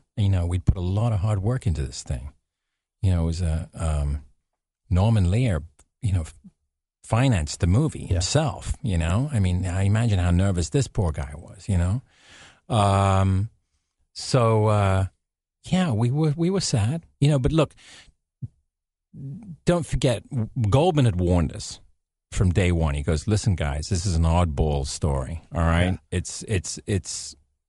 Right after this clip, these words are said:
Speaker 1: it's a comedy, it's a fairy tale, it's a, it's a kids movie, it's an adult movie, it's, it's an adventure film, it's everything." And that's what the, the, the marketing department was stumped with. You know, they had no idea how to sell this.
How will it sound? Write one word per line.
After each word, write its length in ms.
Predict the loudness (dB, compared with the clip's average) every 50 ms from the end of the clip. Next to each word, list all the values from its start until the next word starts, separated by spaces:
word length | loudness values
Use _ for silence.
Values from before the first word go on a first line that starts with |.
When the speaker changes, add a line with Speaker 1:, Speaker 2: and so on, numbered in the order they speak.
| _ _
Speaker 1:
it's 220 | -4 -4 -2 -2 -4
a 60 | -6
comedy, 720 | -4 -2 0 2 2 4 2 2 2 2 2 2 0 -2
it's 280 | -2 -6 -8 -10 -6 -4
a 140 | -4 -4 -4
fairy 360 | -2 0 2 2 4 2 2
tale, 360 | 0 0 0 2 2 2 2
it's 260 | 0 -2 -4 -6 -4
a, 300 | -2 -2 -2 -2 -4 -6 -10 _ _ _ _ _ _ _ _ _ _ -6
it's 340 | -4 -4 -4 -4 -6 -8
a 40 | -10
kids 360 | -10 -4 -2 0 0 0 2
movie, 340 | 2 2 2 2 2 2 0
it's 120 | 0 0 0
an 60 | -2
adult 340 | 0 0 2 2 2 2 2
movie, 520 | 2 0 2 2 2 0 0 0 0 0
it's, 480 | 0 -2 -6 -10 -14 -14 -14 -14 -16 -16 -14
it's 280 | -14 -14 -14 -8 -4
an 60 | -4 -4
adventure 440 | -2 -2 0 2 2 2 2 0 -2
film, 300 | -2 0 0 2 2 2
it's 140 | 0 2 2
everything." 440 | 2 2 2 0 -2 -2 -4 -2
And 80 | 0 2
that's 200 | 0 0 0 0
what 160 | 0 0 0 0
the, 100 | -4 -4 -4 -8 -2
the, 120 | 0 0 2
the 80 | 4
marketing 420 | 4 4 2 2 0 0 0 0 2
department 380 | 2 0 -2 -2 -6 -6 -8
was 120 | -10 -10 -10
stumped 440 | -8 -2 0 0 0 0 -2 -4
with. 260 | -8 -8 -8 -10 -20 -20 _ _ _ _ _ _ _ _ _ -2
You 80 | 0 0
know, 100 | 2 2
they 100 | 0 0
had 120 | 0 2
no 200 | 2 2 2 2
idea 160 | 2 2 2 2
how 60 | 0
to 60 | 0
sell 220 | -2 -4 -4 -4
this. 100 | -4 -4